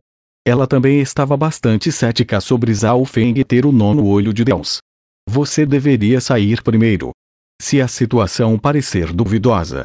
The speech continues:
tenho meios de escapar com segurança." Zhao Feng estava se preparando para experimentar a ideia do patriarca da raça Qilin da chama sangrenta. "Bzzz."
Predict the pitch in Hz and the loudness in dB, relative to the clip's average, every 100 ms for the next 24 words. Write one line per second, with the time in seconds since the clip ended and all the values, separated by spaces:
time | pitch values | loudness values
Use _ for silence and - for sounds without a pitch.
0 | - - 165 147 110 117 104 104 98 - | -4 -2 0 2 2 2 0 0 -2 -2
1 | 117 - 101 107 127 - 101 107 104 98 | -4 0 -2 0 -2 0 0 0 0 -2
2 | 110 98 92 107 131 131 - 120 117 127 | -4 -4 -2 0 0 -2 -2 0 2 0
3 | - 120 110 104 110 - 117 117 107 107 | 0 -2 0 -2 -2 -2 -2 0 2 2
4 | 98 113 120 113 139 - 110 98 90 - | 2 0 0 0 0 0 0 2 0 0
5 | 104 117 113 107 104 104 107 110 147 143 | 0 2 0 0 0 2 0 0 -2 -2
6 | 135 110 107 - 117 113 101 117 123 120 | 0 2 0 0 0 0 0 0 0 -4
7 | - 120 117 131 135 123 110 110 - 143 | 0 2 2 2 -2 0 0 0 0 0
8 | 113 98 - 64 - _ _ _ - 85 | 2 0 -2 -8 -10 _ _ _ -8 -2
9 | 107 131 139 131 139 131 139 98 113 139 | 0 2 0 2 0 2 0 0 -2 -2